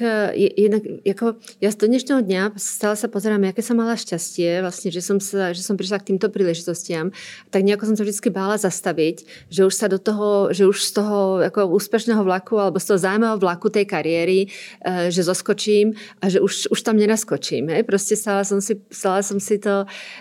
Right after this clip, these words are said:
eh, stále si to nejako veľmi vážim a považujem to za, ehm, že som mala hodně šťastia, že sa mi prostě naskytli takéto príležitosti. Takže,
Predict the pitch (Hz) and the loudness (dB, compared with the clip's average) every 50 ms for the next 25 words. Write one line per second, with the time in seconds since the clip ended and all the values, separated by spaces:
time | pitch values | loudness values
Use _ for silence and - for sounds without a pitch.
0 | - - - 196 190 185 185 185 180 180 185 - - 214 208 233 233 - 240 - | -18 -6 -4 -2 -2 -2 -2 -2 -2 -2 -4 -2 -2 0 0 0 -2 -2 -4 0
1 | 262 240 233 226 220 226 226 - 247 240 226 220 214 196 175 180 202 214 233 247 | 2 2 4 4 2 0 -2 0 0 0 0 0 0 -2 0 0 2 4 4 4
2 | 202 190 190 202 208 196 208 214 220 226 233 240 233 - - - - - - - | 4 2 2 2 0 2 2 2 4 4 2 2 0 -2 -14 -16 -12 -12 -12 -6
3 | - 190 202 208 208 220 214 208 208 214 220 214 214 202 196 208 202 196 196 196 | -4 -2 0 0 2 2 2 2 2 2 2 2 2 0 0 0 0 0 0 0
4 | 196 196 196 - - - - - - - - - 190 190 185 185 180 180 175 175 | -2 -4 -6 -8 -18 -20 -20 -20 -20 -20 -8 -6 -4 -2 -2 -2 -2 -2 -4 -4
5 | 180 170 170 151 113 120 110 - - - - - 80 80 160 262 302 302 320 311 | -4 -4 -4 -2 -4 -4 -6 -6 -8 -8 -8 -8 -8 -4 -4 -4 -2 -2 -2 -2
6 | 285 277 320 302 - 311 294 294 285 285 277 262 285 269 - 277 247 - - - | -2 0 -2 0 0 0 0 0 0 0 2 2 2 2 0 -2 -4 -4 -2 -2
7 | 165 156 165 185 180 - 185 180 185 180 - 190 170 - 202 180 180 185 - 220 | -2 0 0 -4 -4 -4 -4 -4 -4 -4 -6 -8 -6 -2 -2 -2 -2 -2 -2 -4
8 | 202 202 190 185 185 202 185 196 185 196 175 180 180 175 175 - - 151 151 - | -2 0 -2 -2 -2 -2 -4 -4 -4 -2 -2 -2 -2 -2 -4 -6 -6 -8 -6 -6
9 | - - - 151 147 156 160 165 165 175 185 185 185 | -8 -6 -8 -8 -6 -6 -8 -8 -6 -4 -4 -4 -4